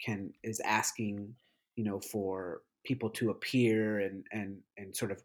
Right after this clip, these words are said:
conduct their oversight. And the administration is, is just straight up stonewalling them. So, like,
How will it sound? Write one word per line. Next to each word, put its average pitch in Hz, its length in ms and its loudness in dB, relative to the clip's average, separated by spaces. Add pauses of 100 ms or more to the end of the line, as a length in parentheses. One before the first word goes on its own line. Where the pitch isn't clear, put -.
(100)
conduct 120 340 2
their 104 160 2
oversight. 104 680 0 (520)
And 107 500 2 (160)
the 135 100 4
administration 151 580 4
is, 139 220 0
is 131 180 -2
just - 240 0
straight 131 320 6
up 127 240 4 (260)
stonewalling 104 640 4
them. 98 160 -4
So, 123 160 2
like, 113 220 0